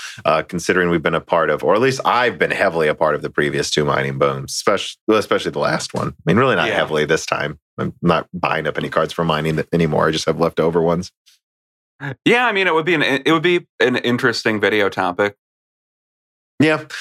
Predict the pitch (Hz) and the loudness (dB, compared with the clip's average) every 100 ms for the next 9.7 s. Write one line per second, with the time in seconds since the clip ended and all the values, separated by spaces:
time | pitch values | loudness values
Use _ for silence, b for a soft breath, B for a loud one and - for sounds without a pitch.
0 | B B 147 131 123 - 127 156 147 131 | B B 2 4 2 0 0 2 2 0
1 | - 139 139 143 131 147 - 113 104 120 | 0 0 2 0 2 2 2 2 2 2
2 | 117 113 113 110 101 - 120 120 - 80 | 4 4 4 4 2 2 0 0 0 -2
3 | 80 - 107 113 156 156 151 131 123 123 | -4 -4 -4 0 0 2 0 -2 0 0
4 | 117 104 104 98 95 101 95 90 87 80 | 2 2 0 -2 -2 0 2 2 2 2
5 | 80 - 82 71 - 85 78 - 120 123 | 2 0 -2 -2 0 0 0 0 2 2
6 | 117 110 107 - 90 101 90 90 82 80 | 0 0 -2 -2 -2 0 2 2 2 0
7 | 80 78 76 76 73 69 73 71 71 - | 0 0 0 0 0 0 0 0 -2 -4
8 | 71 - - - - 57 - - - - | -4 -4 -4 -6 -2 -2 0 -2 -2 -2
9 | - - 76 69 - - | -2 -2 -2 0 -2 -2